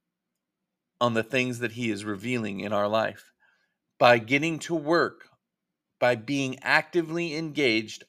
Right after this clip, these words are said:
on the things that we already have going on. But it starts with you.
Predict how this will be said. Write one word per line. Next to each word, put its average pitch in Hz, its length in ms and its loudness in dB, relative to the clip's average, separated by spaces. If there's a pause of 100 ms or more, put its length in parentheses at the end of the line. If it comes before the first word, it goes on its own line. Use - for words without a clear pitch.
on 135 500 0
the 143 120 0
things 127 540 -6
that 123 140 2
we 120 160 -2
already 127 520 2
have 107 280 -4
going 107 360 -6
on. 127 300 -2 (1900)
But 117 140 4
it 110 100 0
starts 120 460 2
with 107 200 -8
you. 113 300 -6